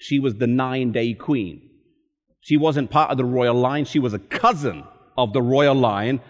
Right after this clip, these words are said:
but they put her in because she was Protestant, but she didn't last long. She lasted nine days. They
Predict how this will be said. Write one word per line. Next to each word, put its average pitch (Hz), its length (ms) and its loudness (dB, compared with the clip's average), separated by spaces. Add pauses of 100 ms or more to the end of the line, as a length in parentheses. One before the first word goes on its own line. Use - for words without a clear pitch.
(140)
but 135 120 -2
they 147 100 4
put 233 320 2
her 170 220 4
in 170 120 2
because 143 240 -4
she 147 120 0
was 135 120 -2
Protestant, 151 680 -4
but 120 120 -4
she 147 100 -8
didn't 143 200 -6
last 117 260 -4
long. 117 220 -2
She 123 120 -6
lasted 110 320 -4
nine 117 260 -4
days. 104 300 -4
They 92 200 -10